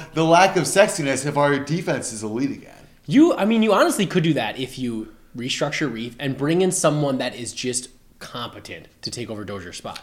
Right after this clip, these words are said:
Speaker 1: Tom Compton.
Speaker 2: Not Tom Compton.
Speaker 1: <laughs>
Speaker 2: I don't want Tom Compton.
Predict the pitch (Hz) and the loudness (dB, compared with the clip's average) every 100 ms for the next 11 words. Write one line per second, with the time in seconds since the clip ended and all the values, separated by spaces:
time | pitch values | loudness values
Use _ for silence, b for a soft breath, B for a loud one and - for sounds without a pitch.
0 | - - 95 92 113 135 131 - - _ | -16 -10 -10 -8 -4 -4 -4 -16 -20 _
1 | 135 165 269 - 202 220 262 - 320 403 | -2 0 0 0 2 2 2 0 4 4
2 | 381 - 208 170 160 180 - 220 - 175 | 6 6 6 4 2 0 -2 -6 -4 -2
3 | 165 165 220 160 156 208 - 359 440 - | -2 -2 -4 -4 -6 -6 -6 -4 -4 -6